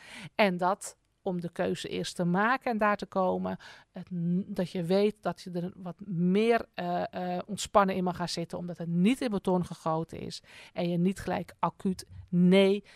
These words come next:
tegen klanten hoeft te zeggen die niet helemaal in het potje passen of die je nu misschien hebt en niet tot je ideale klant behoren. Jij mag altijd zelf kiezen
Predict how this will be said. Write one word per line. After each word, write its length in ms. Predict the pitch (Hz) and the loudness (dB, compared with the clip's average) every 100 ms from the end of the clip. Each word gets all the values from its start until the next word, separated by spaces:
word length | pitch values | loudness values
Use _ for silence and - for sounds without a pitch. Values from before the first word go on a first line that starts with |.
| _ | _
tegen 280 | - 180 - | -4 -4 -2
klanten 380 | - 180 170 170 | -2 -2 -2 -6
hoeft 180 | 170 - | -8 -10
te 60 | |
zeggen 380 | - 160 - 175 | -10 -10 -12 -10
die 140 | 170 | -6
niet 240 | 175 185 - | -2 -2 0
helemaal 360 | 175 170 165 | 0 0 -2
in 140 | - 175 | -4 -4
het 140 | 165 | -4
potje 260 | 175 160 - | -4 -6 -6
passen 420 | - 160 - 165 - - - - | -8 -8 -8 -10 -12 -20 -10 2
of 240 | 202 170 175 | 4 4 -2
die 120 | 175 | 0
je 80 | 170 | 2
nu 180 | 175 | 2
misschien 360 | 175 160 - 160 | 0 -2 -4 -6
hebt 300 | 165 175 - | -4 -8 -8
en 140 | - 175 | -4 -2
niet 140 | 165 | -2
tot 140 | 170 | -4
je 60 | - | -6
ideale 360 | 180 165 170 185 | -6 -4 -4 -4
klant 300 | 165 165 170 | -6 -6 -6
behoren. 440 | 165 175 160 - - - - | -8 -6 -8 -12 -16 -20 -6
Jij 200 | 180 170 | -2 -2
mag 200 | 170 - | -4 -2
altijd 320 | - 254 254 - | 6 8 6 -2
zelf 320 | 214 196 - | 0 -2 -2
kiezen 400 | - 180 185 | -6 -6 -6